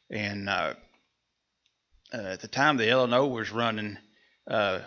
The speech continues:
they only got inbound, uh, inbound material like, uh,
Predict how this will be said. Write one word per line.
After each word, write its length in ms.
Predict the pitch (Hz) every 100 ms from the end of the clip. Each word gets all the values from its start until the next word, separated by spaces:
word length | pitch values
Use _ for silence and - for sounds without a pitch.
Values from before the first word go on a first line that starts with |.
| -
they 180 | 117 123
only 240 | 117 120 113
got 280 | 117 110 -
inbound, 720 | 135 131 120 120 113 104 95
uh, 280 | 101 92 90 - - _ _ - - - _ -
inbound 600 | 127 127 120 113 107 104
material 600 | 101 - 127 113 104 95
like, 360 | 101 92 -
uh, 260 | - -